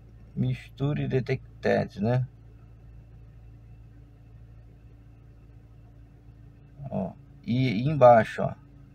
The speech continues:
É, ele achou o erro P zero trezentos e P zero trezentos e quatro, tão vendo? Que é cilindro quatro.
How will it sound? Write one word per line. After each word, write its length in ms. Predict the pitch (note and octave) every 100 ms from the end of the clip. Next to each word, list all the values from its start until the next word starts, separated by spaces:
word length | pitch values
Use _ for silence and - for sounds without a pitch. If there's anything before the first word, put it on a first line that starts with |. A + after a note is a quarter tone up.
| - - - - - - - - - - - -
É, 320 | F#2+ G2 F#2 A2
ele 120 | A#2+
achou 320 | C3+ - C3+
o 60 | B2
erro 180 | G#2+
P 240 | - D3+ D#3+
zero 360 | A2 B2+ B2
trezentos 560 | - C3 A2 B2 D3+ -
e 160 | D3 C#3+
P 180 | D#3
zero 300 | C#3+ C3 D3
trezentos 580 | C#3+ D3 B2 C3 C#3 C3
e 40 | D3+
quatro, 300 | - B2 -
tão 120 | A2+
vendo? 400 | C3+ C#3 G#2 F#2+ - - - - - - - - - - - - -
Que 180 | - B2+
é 100 | B2
cilindro 600 | - D3 C3+ D#3+ F3+ F#3
quatro. 580 | - C#3+ C#3 - G#2+ G2